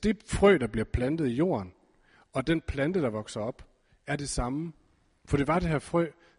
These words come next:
der blev til den her plante. Da Jesus, han døde langfredag og stod op påskemorgen, så kunne disciplene genkende ham. Der var en sammenhæng. Når den her verden genfødes, så vil der være en sammenhæng.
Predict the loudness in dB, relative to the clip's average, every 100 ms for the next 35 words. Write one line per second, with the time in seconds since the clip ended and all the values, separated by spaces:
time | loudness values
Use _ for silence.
0 | -8 0 0 0 -6 -6 -8 -10 -10 -10
1 | -12 -18 _ _ _ _ _ _ _ _
2 | _ -20 -20 -2 0 2 -2 -2 -2 -2
3 | -4 _ -20 _ 0 4 4 2 -2 -4
4 | -4 0 0 0 -6 _ _ _ -6 -4
5 | -4 -2 -2 0 0 0 -4 -4 -2 -4
6 | -8 _ -20 _ -10 -6 -6 -4 -6 -4
7 | -4 -2 -2 -2 -2 -6 -8 -10 -14 _
8 | _ _ -6 -4 -2 -4 -6 -6 -6 -8
9 | -12 -16 _ _ _ _ _ _ _ _
10 | -20 _ -2 0 0 0 -2 -2 -2 -4
11 | -4 -12 _ _ _ _ _ _ _ _
12 | _ -20 _ _ -6 -2 -2 -4 -8 -6
13 | -6 -10 -18 _ _ -8 -6 -6 -6 -6
14 | -6 -6 -6 -8 -8 -12